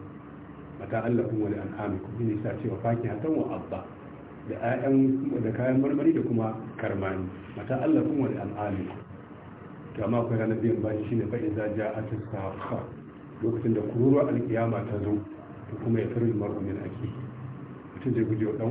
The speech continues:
uwansa, wa ummihi wa abihi, mahaifiya da mahaifi, wa sahibatihi wa banihi, mata da ɗa. Sai Allah ya takaice rahoton ce, "Li kulli imri'in minhum yawma idhin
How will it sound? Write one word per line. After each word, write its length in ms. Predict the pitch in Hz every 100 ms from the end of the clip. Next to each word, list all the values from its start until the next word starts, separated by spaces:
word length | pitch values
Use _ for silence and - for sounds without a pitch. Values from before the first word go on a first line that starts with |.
| 123
uwansa, 320 | 120 127 -
wa 60 | -
ummihi 320 | 117 113 110 117
wa 160 | 113
abihi, 380 | 117 123 135 - - - - - -
mahaifiya 440 | 117 127 120 117
da 100 | 113
mahaifi, 480 | 117 120 104 104 -
wa 80 | 107
sahibatihi 640 | 104 120 117 117 117 113 117
wa 140 | 110
banihi, 420 | 107 113 135 117
mata 320 | 95 98 123 120
da 100 | 110
ɗa. 160 | 135 147 - - -
Sai 80 | 131
Allah 160 | 120 113
ya 80 | 107
takaice 360 | 135 117 104 123
rahoton 400 | 110 120 120 110
ce, 100 | -
"Li 120 | 104 -
kulli 200 | 131 120
imri'in 380 | 117 107 117 107
minhum 280 | 104 117 113 104
yawma 240 | 120 131
idhin 300 | 120 113 165